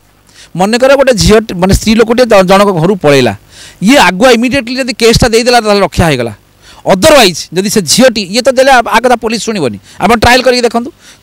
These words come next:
କୋଉ ପୁରୁଷର, ପୁରୁ-, ତା ସ୍ତ୍ରୀଟା ତାକୁ torture କରି ଘରୁ ପଳେଇଲା ବୋଲି ଗୋଟିଏ police ଷ୍ଟେସନରେ ଦେଖାନ୍ତୁ, କୋଉ police ଗୋଟେ ଏଫ୍ ଆଇ ଆର୍ ଲ-, lodge କରିଛି, ଗୋଟିଏ ମୋତେ ଦେଖାନ୍ତୁ,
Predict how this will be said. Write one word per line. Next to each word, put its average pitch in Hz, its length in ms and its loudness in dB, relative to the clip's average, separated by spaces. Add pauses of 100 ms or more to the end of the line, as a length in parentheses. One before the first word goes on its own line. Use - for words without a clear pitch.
କୋଉ 226 180 4
ପୁରୁଷର, 240 580 0
ପୁରୁ-, 226 300 -6
ତା 208 220 2
ସ୍ତ୍ରୀଟା 208 360 -2
ତାକୁ 214 140 0
torture 202 340 -2
କରି 220 180 -4
ଘରୁ 190 200 0
ପଳେଇଲା 190 320 2
ବୋଲି 156 200 -6 (260)
ଗୋଟିଏ 190 280 0
police 196 280 -2
ଷ୍ଟେସନରେ 226 340 -2
ଦେଖାନ୍ତୁ, 196 380 -4 (300)
କୋଉ 269 220 4
police 233 560 0 (120)
ଗୋଟେ 190 140 0
ଏଫ୍ 170 360 -4
ଆଇ 190 120 2
ଆର୍ 185 80 -4
ଲ-, 160 460 -2
lodge 160 200 -2
କରିଛି, 175 160 -6
ଗୋଟିଏ 330 360 -4
ମୋତେ 208 180 -10
ଦେଖାନ୍ତୁ, 127 360 -12